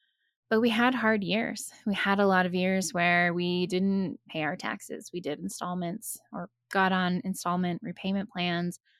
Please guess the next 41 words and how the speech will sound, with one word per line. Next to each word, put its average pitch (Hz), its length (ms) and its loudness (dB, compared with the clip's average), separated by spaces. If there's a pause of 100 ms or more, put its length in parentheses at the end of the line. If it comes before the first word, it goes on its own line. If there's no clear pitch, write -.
(480)
and 214 500 8 (320)
times 202 520 4
where 190 160 6
we 190 100 8
were 190 140 4
juggling 190 560 4
money. 180 320 4
I 165 40 4
don't 170 120 2
know 175 420 2 (540)
how 247 80 4
many 240 300 4
of 226 100 -2
you 240 120 2
have 220 120 -4
been 233 180 6
there. 208 160 6
I 190 80 4
think 196 220 -2
a 196 40 2
lot 185 200 4
of 190 80 -6
people 196 260 -4
have, 208 360 2
where 180 140 0
it's 175 220 -4
like, 180 160 0
"I'm 175 120 -2
gonna 175 160 -2
pay 180 240 -4
this, 277 540 4 (560)
and 208 200 6
then 202 200 10
I'll 202 160 10
pay 202 220 2
this 262 440 2
late 233 180 4
over 202 240 4
here, 269 440 4
and 214 120 4
I'll 190 340 4